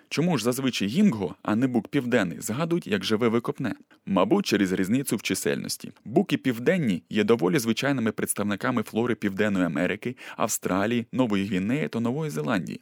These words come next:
А гінго дивом вижили в одному регіоні. Історія гінго із чудесним порятунком від вимирання цікавіша, ніж сьогодення буків південних,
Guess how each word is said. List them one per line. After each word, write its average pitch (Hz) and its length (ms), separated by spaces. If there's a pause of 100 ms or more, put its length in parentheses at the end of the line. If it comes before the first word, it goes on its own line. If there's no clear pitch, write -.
А - 180
гінго 120 600
дивом 151 360
вижили 127 340
в 98 80
одному 95 320
регіоні. 107 560
Історія 160 400
гінго 123 540
із 117 140
чудесним 120 460
порятунком 113 560
від 120 220
вимирання 113 680
цікавіша, 117 540
ніж 113 240
сьогодення 113 480
буків 110 320
південних, 127 640